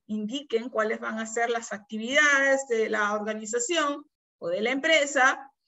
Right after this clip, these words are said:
Se describen estas actividades, se identifican, inclusive acá hay un proceso que también lo vamos a ver, y luego se identifican estos peligros, se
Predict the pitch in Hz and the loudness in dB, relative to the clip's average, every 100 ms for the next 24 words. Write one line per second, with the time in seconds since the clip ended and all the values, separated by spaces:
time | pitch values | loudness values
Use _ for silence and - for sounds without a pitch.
0 | _ - 185 196 202 - 339 330 302 285 | _ -8 -6 -6 -6 0 2 2 2 0
1 | 285 294 285 277 269 277 277 294 294 254 | -2 -4 -4 -4 -4 -4 -2 2 4 6
2 | 254 269 277 - 196 196 208 220 254 311 | 6 2 0 -6 -6 -6 -6 -8 -4 -2
3 | 311 294 294 311 302 _ _ - 214 247 | 0 0 0 -4 -12 _ _ -16 -14 -12
4 | 247 294 294 294 285 285 - 302 311 220 | -8 0 0 2 0 -2 -8 -8 -4 -4
5 | 220 277 311 302 - 202 240 262 247 254 | -2 -2 -2 -4 -6 -6 -6 -4 -4 -4
6 | 277 285 262 294 285 302 _ _ _ _ | -4 0 2 4 2 -4 _ _ _ _
7 | - 233 262 269 285 269 233 226 240 285 | -8 2 4 6 4 -2 -6 -8 -6 -4
8 | 285 285 294 302 294 302 285 294 311 - | -4 -4 -6 -4 -2 0 2 2 0 -6
9 | - 190 202 202 185 | -10 -8 -6 -6 -8